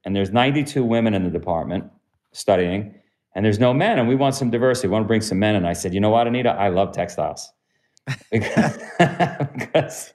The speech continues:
because of, textiles are women. I love women. <laughs> So,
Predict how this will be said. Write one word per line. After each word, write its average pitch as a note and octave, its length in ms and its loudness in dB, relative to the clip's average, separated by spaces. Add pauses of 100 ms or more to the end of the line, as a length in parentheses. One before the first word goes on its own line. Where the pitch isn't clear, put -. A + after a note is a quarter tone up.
(360)
because C3+ 360 -2
of, G#2 180 -8 (380)
textiles D3+ 520 2
are G#2+ 60 2
women. E3 260 0
I G#2+ 120 0
love B2 200 0
women. G#3 360 -2
<laughs> D3 100 -10
So, D3 560 -2